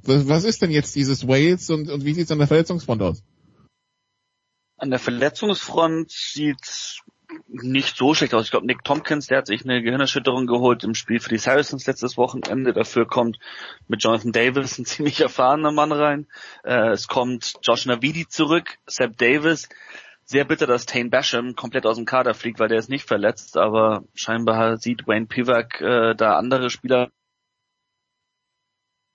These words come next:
Speaker 2: Es ist ein, ein größerer Sturm und ich denke, so wie die Waliser aufgestellt sind, hoffen sie oder rechnen sie mit einem engen Spiel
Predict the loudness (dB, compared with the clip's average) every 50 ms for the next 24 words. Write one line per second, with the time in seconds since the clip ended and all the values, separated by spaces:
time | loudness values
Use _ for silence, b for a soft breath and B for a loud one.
0 | _ _ _ _ _ _ _ _ _ _ _ -8 -4 -2 0 0 0 -2 -4 -4
1 | -4 -6 -6 -8 -10 -12 -14 _ _ _ -6 -4 -2 -2 -2 -2 -2 0 2 4
2 | 4 4 4 2 2 2 2 0 0 -4 -2 -2 -2 0 -2 -4 -6 -8 -4 -2
3 | 0 0 0 0 2 2 2 2 0 -2 -6 -4 -2 -2 -2 0 0 2 2 2
4 | 2 4 4 4 4 4 2 -2 -6 -10 -4 -2 -2 -2 0 -2 -6 -8 -8 -10
5 | _ _ _ -16 -10 -6 0 2 2 2 0 -2 -6 -8 -6 -6 -6 -8 -6 -2
6 | 0 2 4 4 2 2 0 0 -2 -2 -2 -4 -6 -6 -6 -4 -4 -2 -2 -2
7 | -2 B B B B B B B B B -10 -6 -2 -2 -2 -2 -2 -6 -8 -4
8 | -2 -2 0 2 2 0 0 0 -2 -2 -2 -4 -6 -4 2 4 4 4 4 2
9 | -2 -4